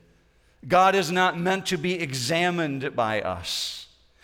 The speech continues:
So this silence doesn't signify an absence on God's part, but rather a wealth, a profusion, an issue into which a word may enter. So when you go back to the Old Testament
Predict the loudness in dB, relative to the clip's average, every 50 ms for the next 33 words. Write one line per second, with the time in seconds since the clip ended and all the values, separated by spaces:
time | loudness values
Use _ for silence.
0 | -20 -20 -8 -2 0 0 0 0 -4 -10 -12 -2 2 2 2 2 0 0 2 4
1 | 4 6 6 4 4 0 -4 0 0 0 0 0 -4 -4 -4 -2 0 0 0 0
2 | -2 -4 -2 0 2 2 2 2 0 -2 -4 -4 -2 0 2 2 2 0 0 -4
3 | -4 -4 -4 -6 -6 -6 -6 -6 -6 -6 -4 -2 -2 -2 -2 -4 -8 -10 -4 -4
4 | -4 -4 -4 -6 -8 -6 -4 -4 -2 -2 -4 -4 -4 -6 -8 -8 -4 -2 0 0
5 | 0 -2 -6 -10 -16 -18 -10 -8 -6 -6 -6 -8 -12 -8 -6 -6 -6 -8 -12 -18
6 | -18 -12 -8 -6 -6 -4 -4 -6 -6 -6 -6 -6 -8 -8 -10 -12 -14 -14 -14 -16
7 | -16 -18 -20 _ _ _ _ -20 -20 -20 -20 -20 _ _ -6 -4 -4 -6 -6 -4
8 | -2 0 0 0 0 -2 -4 -6 -8 -10 -10 -10 -10 -10 -10 -8 -8 -8 -6 -6
9 | -8 -8 -8 -8 -8 -6 -4 -4 -4 -6 -8 -10 -8 -8 -6 -4 -4 -4 -4 -6
10 | -6 -6 -6 -6 -8 -8 -6 -4 -4 -4 -4 -6 -6 -8 -8 -8 -6 -8 -6 -4
11 | -4 -4 -4 -4 -6 -8 -10 -10 -8 -10 -8 -8 -8 -8 -8 -10 -12 -10 -8 -6
12 | -6 -6 -8 -10 -12 -12 -14 -16 -20